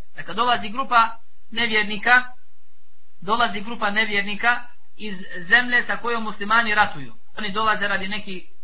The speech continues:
stvari, dakle, radi trgovine, radi znanja itd., na primjer, i tako dalje, i tako dalje. Ako njima ta z-, islamska zemlja da, e, sigurnosni ugovor,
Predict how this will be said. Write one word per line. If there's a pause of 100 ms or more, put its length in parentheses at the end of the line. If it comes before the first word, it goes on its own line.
(160)
stvari,
dakle,
radi
trgovine,
radi
znanja (180)
itd.,
na
primjer,
i
tako
dalje,
i
tako
dalje. (300)
Ako
njima (340)
ta (160)
z-,
islamska
zemlja
da, (420)
e, (320)
sigurnosni
ugovor,